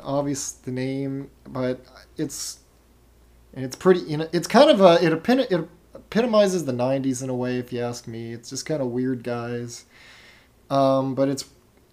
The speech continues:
Primus is kind of a jam band-ish. A lot of their songs are the same riff the whole time with a couple, like, cool little,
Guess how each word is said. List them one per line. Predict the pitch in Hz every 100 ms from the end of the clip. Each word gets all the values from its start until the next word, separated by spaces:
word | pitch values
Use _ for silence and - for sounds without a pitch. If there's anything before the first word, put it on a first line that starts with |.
| _
Primus | 151 165 160
is | 151
kind | - 160 151
of |
a | 120
jam | 107 123 135 127
band-ish. | 123 127 131 120 139 131 131 - - - _ _ _ _ _ _ _ - _ _ 123
A |
lot | 143 151
of | 147
their | 143
songs | - 143 143 147 139
are | 139
the | 127
same | - 139 143 123
riff | 135 139 -
the | -
whole | 123 131 131
time | 131 127 127 127
with | 127 123
a | 120 120
couple, | 131 127 127
like, | 123 117 -
cool | - 135 127
little, | 127 120 120